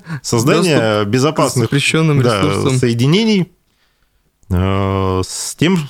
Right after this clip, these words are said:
Speaker 2: что вот по мнению законодателя соединять не надо.
Speaker 1: А вот интересно, будет ли, мне кажется, да, падение трафика на запрещенные ресурсы? Он и так сильно упал, а мне кажется, с блокировкой V P N-сервисов еще сильнее будет.
Speaker 2: Слушай, давай объективно, но вот, например, э,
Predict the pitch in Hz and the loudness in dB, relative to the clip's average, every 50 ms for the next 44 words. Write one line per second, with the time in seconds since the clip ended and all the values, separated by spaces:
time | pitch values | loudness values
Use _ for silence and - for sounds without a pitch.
0 | - - - - - - 131 147 165 156 139 - - 117 117 123 131 135 143 139 | -12 -10 -8 -8 -2 0 0 2 2 0 0 0 -2 -2 0 0 0 2 2 2
1 | 123 113 104 101 98 95 95 95 - 107 101 104 156 180 160 147 127 - - 104 | 2 2 2 2 2 0 0 0 0 0 0 0 0 0 0 -2 -2 0 0 0
2 | 92 98 110 127 165 - - 104 110 160 180 - 110 87 85 80 - 160 165 180 | 0 0 0 0 -2 -2 -2 0 0 2 2 0 0 -2 -2 -2 0 0 0 0
3 | - 202 185 - 233 226 226 185 - 151 131 123 135 156 208 208 196 160 160 143 | 0 0 0 2 2 0 0 0 0 -2 -2 0 2 2 2 2 2 2 2 0
4 | 127 - - 151 151 151 147 - 160 156 143 - - 151 139 143 123 113 - 131 | 0 -2 -2 0 0 0 2 0 0 -2 -2 -2 -4 -2 0 0 0 0 -2 -2
5 | 131 143 143 131 117 113 - 127 139 135 - 143 - - - 139 127 - - 139 | 0 0 0 0 0 0 0 0 0 -2 -4 -8 -10 -8 -8 -8 -6 -2 0 0
6 | 139 127 123 - 139 131 - 143 135 127 127 127 127 - - 135 131 - - 123 | 2 0 0 -2 -2 -2 0 0 0 2 2 0 -2 -2 -4 -6 -6 -6 -8 -2
7 | - 151 151 147 220 226 220 - - 185 160 147 143 131 - 131 113 101 - - | 0 0 0 2 0 -2 0 0 0 0 2 0 0 0 -2 -2 -2 -4 -4 -6
8 | 127 117 123 135 131 131 - 151 139 - 143 135 139 139 135 151 147 151 139 - | -6 -4 -4 -6 -6 -4 -4 -4 -4 -4 -6 -4 -4 -2 0 2 2 0 0 -2
9 | - 131 123 - - 127 - 156 151 139 - - - - 180 175 160 - - 123 | -2 -4 -2 -4 -8 -4 0 0 0 0 -2 -4 -4 -2 -2 0 -2 -2 -4 -8
10 | - - 127 - - 131 - - 131 127 123 123 - - - - 139 127 - 104 | -10 -12 -10 -8 -8 -6 -4 -2 0 0 0 -2 -4 -6 -4 -4 -4 -2 -2 -2
11 | 95 101 135 175 240 285 302 - - - 139 135 139 131 - - - 123 104 90 | -2 0 0 2 2 0 0 -2 -2 -2 -2 0 0 -2 -2 -2 0 0 2 2
12 | 82 85 92 113 165 196 202 185 170 156 147 135 123 113 101 104 101 - 107 101 | 2 2 2 2 2 4 4 4 2 2 2 0 0 0 0 -2 -2 -2 -4 -4
13 | - 110 113 120 123 120 101 92 87 87 87 87 87 85 85 85 87 87 87 87 | -2 -2 0 0 2 2 2 2 0 0 0 -2 -2 -2 0 0 0 0 0 0
14 | 87 87 87 87 85 85 85 | 0 0 -2 -2 -2 -2 -2